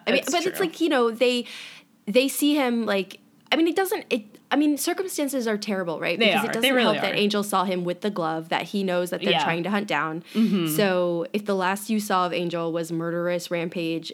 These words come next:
Speaker 1: and he's got this glove, like, sure, like,
Speaker 2: Yeah.
Speaker 1: okay. But he follows them, and it's like, would Buffy even be kissing him if he were still evil?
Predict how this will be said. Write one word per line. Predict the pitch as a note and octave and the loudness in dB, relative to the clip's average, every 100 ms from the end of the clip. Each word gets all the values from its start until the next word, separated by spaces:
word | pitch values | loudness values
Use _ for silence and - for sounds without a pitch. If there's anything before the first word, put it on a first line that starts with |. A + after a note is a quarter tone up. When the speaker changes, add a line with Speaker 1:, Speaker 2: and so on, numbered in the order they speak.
| - | -6
Speaker 1:
and | F3 | -4
he's | E3+ D#3+ | -4 -4
got | D#3+ E3+ | -6 -6
this | - | -8
glove, | F3+ E3+ E3 | -4 -4 -4
like, | E3+ D3+ D3+ - _ _ | -4 -4 -4 -10 _ _
sure, | - - A3+ D3 D#3 F#3 | -8 -4 -2 -2 -4 -2
like, | F#3+ F3+ F3 | 0 0 -2
Speaker 2:
Yeah. | F3 G#3+ | -2 0
Speaker 1:
okay. | E3+ D3+ F3 G#3 - - | -2 -2 -4 -6 -12 -4
But | A#3+ A3+ | -4 0
he | D4 | -2
follows | C#4+ C#4 D4 E4 D#4 | 0 0 2 0 0
them, | G3 G3 | -2 0
and | G3+ | 0
it's | G#3 | 0
like, | A#3 G#3 | -2 0
would | B3 C4 | 0 2
Buffy | B3+ B3 B3+ | -2 0 -2
even | B3 B3+ | 0 -2
be | A#3 | -2
kissing | B3+ B3+ A3+ | -4 -2 0
him | G3 F#3 | 0 -2
if | |
he | F3+ F#3+ | -2 -4
were | F#3+ | -4
still | - F#3 | -4 -2
evil? | F3+ D3+ C3 D#3+ | -2 -4 -6 -6